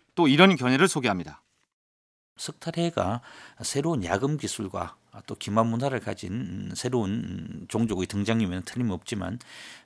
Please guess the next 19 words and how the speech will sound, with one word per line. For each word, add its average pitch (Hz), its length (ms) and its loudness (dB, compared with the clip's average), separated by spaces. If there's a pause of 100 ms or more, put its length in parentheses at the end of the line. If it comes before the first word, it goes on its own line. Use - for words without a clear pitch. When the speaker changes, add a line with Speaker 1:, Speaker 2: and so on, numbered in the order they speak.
Speaker 2:
초기에는 104 1080 -2
그 107 260 -2
족적 - 420 -4
기반이 110 320 0
약했기 - 520 -8
때문에 95 480 -4 (180)
단대로서 110 480 -2
끝나고 101 460 -4 (420)
그래서, 147 320 -2 (320)
어, 95 260 -6
그다음 107 560 -4
시-, - 280 -8
세월이 139 320 2
좀 117 180 -4
흐른 117 220 -4
다음에 110 400 -4
벌휴 165 260 0
때에 131 240 -4
가서 101 320 -4